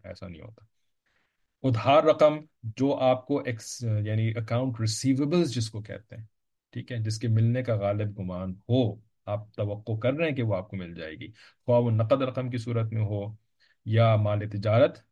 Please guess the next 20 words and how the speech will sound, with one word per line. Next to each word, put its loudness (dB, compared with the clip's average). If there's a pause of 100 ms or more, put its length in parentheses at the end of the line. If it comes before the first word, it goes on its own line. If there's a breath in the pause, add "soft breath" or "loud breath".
(240)
बेचा 4
है, 2
अब 0
आपको 0
उसकी -4
payment 2
receive, 0 (340)
ये 2
भी -2
account -4
receivable -10
है। -20
अभी 0
payment -2
आपको -2
मिली 2
नहीं -6
है, -4
लेकिन -4
आप, -6